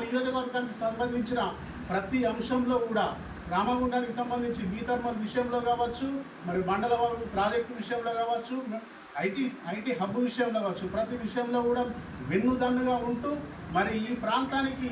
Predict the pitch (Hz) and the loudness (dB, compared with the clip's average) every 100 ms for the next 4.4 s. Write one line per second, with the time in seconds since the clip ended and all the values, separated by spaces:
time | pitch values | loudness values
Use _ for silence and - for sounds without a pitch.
0 | 202 247 262 277 269 247 240 254 254 254 | 2 4 4 2 0 -2 -2 0 0 0
1 | 269 240 - - 185 208 208 214 269 262 | -2 -2 -4 -4 0 0 2 2 2 2
2 | 233 247 254 247 254 254 247 240 233 226 | 0 0 0 0 2 2 2 0 -2 0
3 | 226 247 254 262 262 240 185 190 226 254 | 0 2 0 2 2 2 2 0 2 2
4 | - 247 247 | 0 0 2